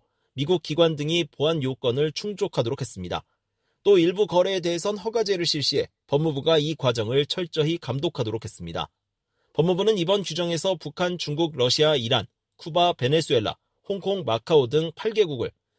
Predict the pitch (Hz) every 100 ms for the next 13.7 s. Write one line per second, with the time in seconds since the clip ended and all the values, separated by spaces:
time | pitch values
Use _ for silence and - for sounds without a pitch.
0 | _ - 160 190 143 143 160 175 - 143
1 | 147 160 185 123 127 165 175 151 123 139
2 | 160 - 135 123 139 - 131 113 - 92
3 | 90 87 - _ _ _ _ _ 143 185
4 | 180 165 180 175 190 156 135 151 180 170
5 | 131 151 175 170 175 143 147 160 135 151
6 | 135 117 - 151 139 127 113 139 120 92
7 | - _ - 185 170 175 165 - 160 175
8 | 165 151 139 131 - - 104 135 - 160
9 | 123 107 - 82 82 - _ _ _ _
10 | _ _ - 147 208 165 160 185 220 -
11 | 170 185 180 165 185 180 165 170 165 160
12 | 175 147 147 156 143 170 165 156 143 147
13 | 160 165 190 233 143 117 95